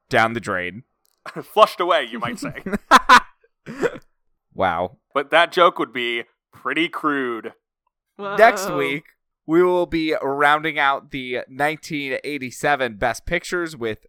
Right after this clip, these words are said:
Speaker 1: Rain Man.
Speaker 2: Eighty-eight.
Speaker 1: Eighty-eight. Someday I'll learn that year.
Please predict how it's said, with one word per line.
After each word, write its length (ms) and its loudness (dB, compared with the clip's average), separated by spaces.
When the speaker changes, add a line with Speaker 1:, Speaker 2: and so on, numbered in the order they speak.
Speaker 1:
Rain 460 -4
Man. 640 -10
Speaker 2:
Eighty-eight. 400 0
Speaker 1:
Eighty-eight. 520 -4
Someday 540 2
I'll 160 0
learn 280 -6
that 220 -8
year. 340 -12